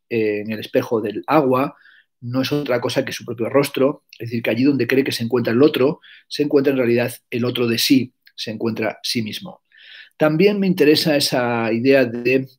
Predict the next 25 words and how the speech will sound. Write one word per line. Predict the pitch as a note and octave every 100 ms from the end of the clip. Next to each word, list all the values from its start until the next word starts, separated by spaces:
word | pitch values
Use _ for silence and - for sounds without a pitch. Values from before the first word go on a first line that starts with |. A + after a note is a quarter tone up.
| - -
la | A#2+ A#2 A2+ A2+ G#2+ G#2+ G#2 -
melancolía | A#2+ A#2+ A#2+ B2 D3 D#3 B2 A2+ -
y | A#2+ A#2
la | A2+ A2+ A2+
sombra | A2 - D3 C#3 B2
de | A2+
la |
melancolía | A2 A2+ A2 A#2 D3+ C3 A2
o | A2
la | A#2
sombra | A2 - D3 B2
de | A2+
la | A2
desesperación, | - A2+ - - B2 A#2+ C#3+ C#3+ D4 _ - - _ -
también | D#3 G3
en | A3
relación | F3+ C#3+ A#2 D#3+ D3+
con, | C#3+ C#3 D3 D#3+ - - -
eh, | A#2+
mínima | B2 C#3 C#3+ C#3+
sugerencia, | - A#2+ B2 C3 C3 C#3 B2+ -
el | C3
estadio | A2+ - C#3 C3 B2
del | A2+
espejo | - - D#3+ C#3+ D3+ F#3